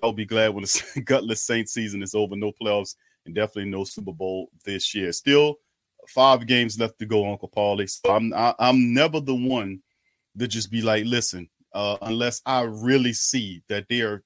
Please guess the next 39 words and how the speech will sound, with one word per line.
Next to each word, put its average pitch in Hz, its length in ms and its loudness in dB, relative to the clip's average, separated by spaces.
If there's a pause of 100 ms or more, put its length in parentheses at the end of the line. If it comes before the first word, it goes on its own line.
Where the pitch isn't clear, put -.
like, 95 260 -6 (300)
terrible." 92 640 -6 (800)
You 110 140 -6
know, 113 180 -2
and 110 100 -2
they're, 113 200 0
and 104 200 -4
it's 101 180 -4
like, 98 240 -6
but 98 140 -12
the - 180 -10
offense 143 460 2
stinks. - 800 -6 (560)
You 123 140 0
know, 123 240 0
the, 120 120 -2
uh, 135 140 6
you 131 240 -4
can 123 100 -4
see 143 280 0
it's 123 100 0
just, - 380 -6 (1200)
you 127 100 0
know, 113 180 2
it's 98 120 -2
just - 320 -4
so 131 240 2
much. 117 480 0 (360)
The 101 180 -6
communication 123 760 0
is 95 120 -4
bad 104 260 0
because 104 380 -6
you 95 40 -14
got 98 220 -2
new 110 180 -6
guys 101 380 0
coming 98 320 -4
in 113 240 2